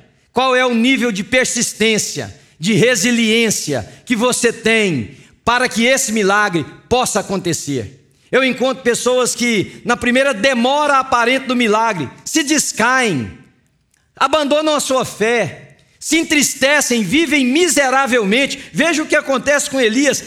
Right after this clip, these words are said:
Diz assim no versículo primeiro do capítulo dezoito: "Depois de um longo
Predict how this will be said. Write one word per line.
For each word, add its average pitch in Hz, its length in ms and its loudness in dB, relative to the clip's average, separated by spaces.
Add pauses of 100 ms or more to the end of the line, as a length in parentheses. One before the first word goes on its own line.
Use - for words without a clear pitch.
(180)
Diz 330 220 2
assim 302 220 0
no 302 100 0
versículo 262 460 -2
primeiro 214 680 0 (240)
do 180 120 -4
capítulo 214 440 -2
dezoito: 190 560 -2 (300)
"Depois 247 1120 0
de 165 120 -8
um 240 220 0
longo 240 1400 -2